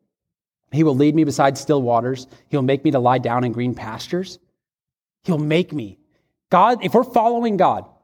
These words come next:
th-, this is one of the things, you know, sometimes we get caught up, especially in our culture, like, we gotta work, work, work, work, work. Other cultures, they don't work at all. They're, like, the laziest people on earth. They're, they're professional resters.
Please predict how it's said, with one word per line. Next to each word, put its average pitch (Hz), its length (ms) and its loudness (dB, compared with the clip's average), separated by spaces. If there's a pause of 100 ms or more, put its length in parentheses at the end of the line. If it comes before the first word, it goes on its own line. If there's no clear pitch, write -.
(340)
th-, 185 140 0
this 190 160 -2
is 240 100 0
one 240 140 2
of 220 60 2
the 190 40 -2
things, 170 280 -2
you 170 80 2
know, 165 100 2
sometimes 190 460 -2
we 185 120 -2
get 180 160 -2
caught 170 240 0
up, 156 140 0
especially 180 380 -2
in 180 60 0
our 147 100 0
culture, 175 340 -2
like, 131 140 -2
we 156 80 -2
gotta 156 160 2
work, 170 200 2
work, 175 200 -2
work, 175 180 -2
work, 165 160 -4
work. 175 180 -2 (180)
Other 277 200 4
cultures, 196 360 0
they 220 80 2
don't 226 180 2
work 190 180 0
at 165 80 2
all. 147 280 2
They're, 180 120 -2
like, 190 140 0
the 151 80 -4
laziest 160 360 -2
people 175 240 -4
on 156 120 0
earth. 151 100 -6
They're, 156 180 -2 (260)
they're 180 100 -2
professional 190 500 0
resters. 170 560 -2